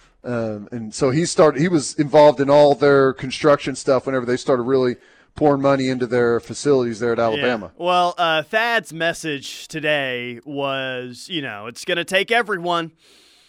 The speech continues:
Speaker 2: everyone around here, you know, that's an O U fan, whether that's wearing the T-shirt or whether that's, uh, letting him borrow the plane <laughs> or, like, you know, I, he, I mean, he mentioned everything. It, it was the perfect way of saying,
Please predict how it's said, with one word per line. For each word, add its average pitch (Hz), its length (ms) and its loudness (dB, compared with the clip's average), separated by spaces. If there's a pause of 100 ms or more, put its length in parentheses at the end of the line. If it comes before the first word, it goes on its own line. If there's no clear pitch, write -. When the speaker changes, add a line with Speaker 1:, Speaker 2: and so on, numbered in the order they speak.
(140)
Speaker 2:
everyone 190 440 0
around 202 360 2
here, 180 320 0
you 151 160 -6
know, 156 100 0
that's 165 220 -6
an 175 80 -4
O 185 100 0
U 190 180 -6
fan, 175 380 -4
whether 170 160 -4
that's 160 240 -4
wearing 185 280 0
the 165 80 -6
T-shirt 196 840 -4
or 156 260 -4 (320)
whether 180 420 0
that's, 170 340 0
uh, 160 400 2
letting 180 300 -4
him 165 160 -8
borrow 185 320 0
the 165 100 -10
plane 190 720 -2
<laughs> - 20 -8
or, - 140 -2 (160)
like, 208 160 2
you 220 100 -2
know, 214 160 2 (260)
I, 175 140 0
he, 202 180 -4
I 196 60 2
mean, 196 160 0
he 208 80 -2
mentioned 202 320 -2
everything. 185 240 -4 (140)
It, 208 180 2
it 220 80 2
was 208 140 -4
the 190 100 -2
perfect 254 480 -2
way 208 220 2
of 180 100 -4
saying, 165 600 -2